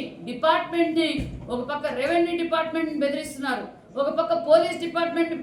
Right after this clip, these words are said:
పోలీసుల్ని బట్టలు ఉడగొట్టి కొడతామని బెదిరిస్తున్నారు. ఇలా బెదిరించుకుంటూ ఒక్కొక్క స్వయాన ముఖ్యమంత్రిగా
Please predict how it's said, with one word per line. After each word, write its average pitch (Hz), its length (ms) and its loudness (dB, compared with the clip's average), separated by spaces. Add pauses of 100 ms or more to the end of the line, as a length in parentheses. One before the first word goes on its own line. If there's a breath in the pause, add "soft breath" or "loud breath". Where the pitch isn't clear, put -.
పోలీసుల్ని 330 560 4
బట్టలు 349 320 -2
ఉడగొట్టి 339 340 -4
కొడతామని 330 460 0
బెదిరిస్తున్నారు. 294 640 -4 (380 loud breath)
ఇలా 262 120 -2 (140)
బెదిరించుకుంటూ 302 720 -4 (400)
ఒక్కొక్క 294 280 -2 (720)
స్వయాన 339 380 4 (180)
ముఖ్యమంత్రిగా 330 580 0